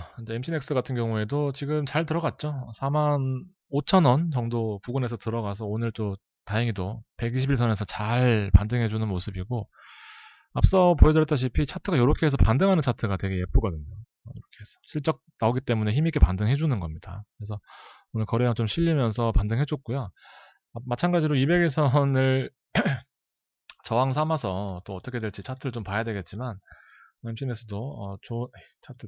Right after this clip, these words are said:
재수없게 그렸네요. 어, 요런 식으로 좀 가면 좋을 것 같습니다. 엠씨넥스 같은 경우에도, 어, 주력 종목 중에 하나고요.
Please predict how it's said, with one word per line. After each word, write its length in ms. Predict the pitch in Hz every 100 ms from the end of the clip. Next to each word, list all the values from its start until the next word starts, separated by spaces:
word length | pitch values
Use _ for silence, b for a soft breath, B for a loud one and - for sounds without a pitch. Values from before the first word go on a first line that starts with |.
| -
재수없게 320 | 107 107 107
그렸네요. 320 | 87 82 85 117 _ _ b b b b b _
어, 120 | 101 98
요런 240 | 113 135
식으로 320 | 135 120 117
좀 200 | 110 110
가면 240 | 113 120 123
좋을 180 | 117 117
것 100 | 104
같습니다. 340 | 90 95 92
엠씨넥스 380 | 110 160 151 139
같은 240 | 127 - 113
경우에도, 840 | 104 101 95 - 123 123 113 104
어, 200 | 98 98
주력 260 | - 135 135
종목 300 | 127 113 -
중에 140 | 110 104
하나고요. 480 | 147 131 95 117